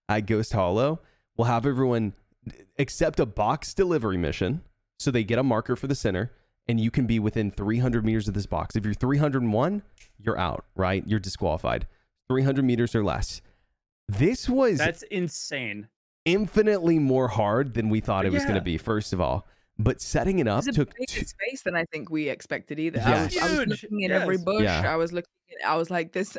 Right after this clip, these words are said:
Speaker 3: I can't find anyone." There was seventeen people, I think, who, that were hiding at night.
Speaker 1: Oh, yes. I, so it was,
Speaker 3: At
Speaker 1: yeah, it was, I think when we started twenty, we lost some people because it took us two and a half hours to set up.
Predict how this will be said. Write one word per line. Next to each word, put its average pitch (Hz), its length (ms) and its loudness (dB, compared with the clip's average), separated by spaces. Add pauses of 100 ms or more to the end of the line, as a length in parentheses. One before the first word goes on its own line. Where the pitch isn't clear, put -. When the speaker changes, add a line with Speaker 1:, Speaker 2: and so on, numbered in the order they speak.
Speaker 3:
I 269 80 -2
can't 269 260 2
find 254 220 0
anyone." 269 680 -2 (340)
There 208 100 -4
was 208 160 -4
seventeen 226 540 -4
people, 208 320 -6
I 294 80 -6
think, 311 240 -12
who, 247 140 -4
that 180 120 -6
were 202 100 -6
hiding 202 540 -4
at 190 140 0
night. 208 440 0 (220)
Speaker 1:
Oh, 135 180 2
yes. 104 500 -2 (100)
I, 131 80 0
so 160 220 0
it 156 80 2
was, 147 180 2
Speaker 3:
At 196 140 0
Speaker 1:
yeah, 135 320 2
it 143 100 2
was, 139 220 0 (340)
I - 80 0
think 180 220 0
when 180 100 4
we 156 80 4
started 120 460 0
twenty, 110 480 0 (300)
we 123 140 4
lost 120 360 0
some 123 100 2
people 98 320 0
because 98 500 -2
it 120 80 -6
took 165 140 -2
us - 140 -8
two - 220 -2
and 120 100 2
a - 20 -2
half 98 180 -4
hours 87 280 -2
to - 80 -6
set - 220 -2
up. - 200 -6